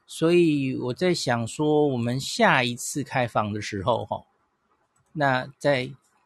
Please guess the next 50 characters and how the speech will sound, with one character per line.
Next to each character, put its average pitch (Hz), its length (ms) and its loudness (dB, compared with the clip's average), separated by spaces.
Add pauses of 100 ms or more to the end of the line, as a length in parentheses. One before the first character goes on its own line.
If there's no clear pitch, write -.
(200)
看 - 160 -6
看 147 220 -2
要 143 120 2
不 139 120 -6
要 123 260 2
请 113 240 -8
大 143 140 -2
家 143 160 -2
上 135 240 -2
来 113 160 2
发 127 320 2
言， 117 200 -4 (200)
不 131 80 -10
管 117 160 -2
是 135 280 -6
你 127 120 -6
自 175 160 -2
己 127 220 -6
遇 147 120 0
到 131 260 4
的 87 160 -8
哦， 117 200 -2 (400)
或 165 120 -8
是 139 360 -2
你 120 100 -6
是 170 240 0
前 139 220 -4
线 147 240 -2
医 143 80 -4
护、 143 200 -6 (460)
医-， 156 140 -2 (100)
医 151 100 -2
师 147 400 0 (120)
等， 113 180 -4 (180)
你， 135 200 -6
你 127 180 -2
自 175 160 -8
己 117 300 -8
遇 160 120 -2
到 143 200 2
什 - 180 -8
么 110 120 -2
样 143 220 0
的 123 240 -4 (300)
问 165 180 2
题 117 320 -6 (520)
等 131 180 -2
等 123 220 0
的 107 100 -2
吼， 117 260 -4